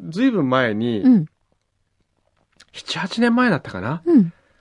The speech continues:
Speaker 1: 天草でね、講演をしたことがあるんですよ。
Speaker 2: はい。
Speaker 1: 地域活性みたいな講演を。
Speaker 2: うん。
Speaker 1: その時に、終わった後に、一人の人がし-、手を挙げて質問したんですね。
Speaker 2: うん。
Speaker 1: 「天草はどうなったら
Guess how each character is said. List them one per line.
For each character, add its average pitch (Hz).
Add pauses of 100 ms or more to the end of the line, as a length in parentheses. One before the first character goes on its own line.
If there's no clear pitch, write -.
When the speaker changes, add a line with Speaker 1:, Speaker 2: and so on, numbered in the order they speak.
(140)
Speaker 1:
天 180
草 131
で 107
ね、 98
講 254
演 240
を 226
し -
た 220
こ 208
と 135
が 110
あ 196
る 185
ん 143
で 131
す -
よ。 -
Speaker 2:
は 254
い。 151
Speaker 1:
地 160
域 151
活 139 (140)
性 92
み 110
た 98
い -
な -
講 101
演 92
を。 -
Speaker 2:
う 208
ん。 165 (340)
Speaker 1:
そ 196
の 208
時 185
に、 120 (140)
終 135
わ 156
っ 165
た 175
後 135
に、 107 (100)
一 -
人 156
の 113
人 -
が 98
し-、 - (200)
手 160
を 143
挙 113
げ -
て 104
質 -
問 175
し -
た 147
ん 110
で 147
す -
ね。 180
Speaker 2:
う 302
ん。 175 (160)
Speaker 1:
「天 175
草 127
は 110
ど 147
う -
な 135
っ -
た -
ら -